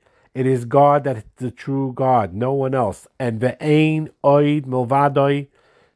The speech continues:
koyach, im koyach ba'olam. There's no one else that has koyach in the world other than Him. Ein oid milvadoi. V'chol olam is klal v'hakoil molei rak achdusei hapashet yisbar shmoi. And the whole, all the worlds, and everything is only the oneness of Creator. There's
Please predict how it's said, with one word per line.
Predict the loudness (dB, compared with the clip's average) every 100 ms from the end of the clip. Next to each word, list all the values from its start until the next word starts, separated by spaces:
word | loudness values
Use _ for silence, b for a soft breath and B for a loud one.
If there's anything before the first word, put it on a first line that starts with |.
| _
koyach, | 2 2 2 -4
im | -4
koyach | 0 2
ba'olam. | 2 -2 0 -2 -4
There's | -6 -6
no | -2 0
one | 2 2 2
else | 2 0
that | -2 -2
has | 0 -2
koyach | -4 -2 -2 -4
in | -6
the | -6
world | -2 -2 -2
other | -4 -4
than | -6 -8
Him. | -10 -12 -18 b b b
Ein | -8 -4
oid | -2
milvadoi. | 0 0 0 -2 -4 -14 _ _ _ B B B
V'chol | -4 2 4 6 4
olam | 2 -2
is | -4
klal | -6 0 4 4 2
v'hakoil | -2 -2 -2 -2 -2
molei | -2 0 -2 -2
rak | -4
achdusei | -6 -10 -8 -6 -4 -6
hapashet | -4 -6 -8 -10
yisbar | -12 -6 -4 -4
shmoi. | -4 -2 -4 -10 B B
And | -2 2
the | 4
whole, | 4 2 2
all | 2 2
the | 2
worlds, | 4 4 2 -4
and | -10 -8
everything | -4 -2 -2 -4 -6 -6
is | -10 -8
only | -4 -4 -4
the | -2 -2
oneness | -2 -4 -4 -8
of | -12
Creator. | -6 -4 -2 -2 -4 -4
There's | -4